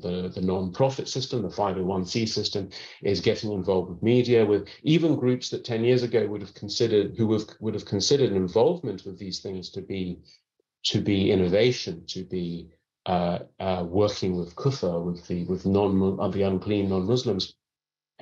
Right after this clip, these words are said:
Even these hardline, once qui-, more quietist groups are now fully embracing the idea of manipulating Western systems in order to,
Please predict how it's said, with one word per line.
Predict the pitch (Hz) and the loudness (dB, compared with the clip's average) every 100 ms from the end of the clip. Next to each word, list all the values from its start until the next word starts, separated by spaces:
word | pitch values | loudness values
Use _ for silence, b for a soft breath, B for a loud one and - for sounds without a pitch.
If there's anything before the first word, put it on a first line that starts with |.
| _ - | _ -4
Even | 151 147 139 127 113 | 0 2 2 0 -2
these | 127 117 | -4 -4
hardline, | 110 113 107 107 98 92 - | -4 -4 -4 -4 -4 -8 -10
once | 113 104 113 - | -4 -2 0 -2
qui-, | - 120 110 | -2 -2 0
more | 113 107 - | 0 -2 -2
quietist | 113 110 101 95 - | -2 -2 -4 -8 -4
groups | 139 127 - - B B B | 0 0 -4 -12 B B B
are | 110 | -2
now | 110 107 - | 0 -2 -4
fully | - 139 131 123 | -2 0 4 2
embracing | 110 101 110 107 104 | 2 2 0 0 -6
the | 98 | -6
idea | 98 92 95 98 92 | -4 -4 0 2 4
of | 95 - 95 92 87 | 0 -2 -2 -2 -4
manipulating | 95 98 107 123 - 117 101 101 92 - 95 85 80 b b b | -4 0 0 0 -2 -8 -6 -6 -6 -6 -4 -6 -8 b b b
Western | 104 - - 92 87 | 0 2 2 0 0
systems | 101 92 - 87 85 - | 0 0 0 -2 0 0
in | 92 | 0
order | 90 87 85 | 2 0 -2
to, | - - 87 85 82 | -4 -2 0 -2 -4